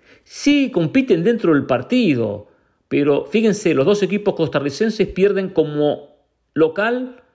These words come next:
ante conjuntos de la M L S. La Liga Deportiva Alajuelense uno a cero ante Atlanta United y Saprissa ayer uno a cero ante Philadelphia Union. Los conjuntos de la M L S que vienen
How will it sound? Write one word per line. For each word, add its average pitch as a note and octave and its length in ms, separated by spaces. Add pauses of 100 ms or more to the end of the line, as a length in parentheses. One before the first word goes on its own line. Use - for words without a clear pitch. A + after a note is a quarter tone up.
(220)
ante E3 300
conjuntos D#3+ 460
de C#3+ 60
la C#3 100
M C#3 120
L A#2+ 100
S. G2+ 400 (400)
La C#3+ 120
Liga G3 180
Deportiva E3 420
Alajuelense D3 640
uno G#3 220
a D#3 40
cero D3+ 220
ante C3 160
Atlanta E3 360
United G3+ 560 (300)
y E3 100
Saprissa F3 500
ayer E3+ 320
uno D#3 160
a - 20
cero D#3 200
ante C#3 180
Philadelphia B2+ 720
Union. F#2 340 (680)
Los D3 120
conjuntos E3+ 680 (200)
de C#3 140
la E3 80
M E3 100
L D3+ 120
S B2 240
que C#3+ 100
vienen C#3+ 440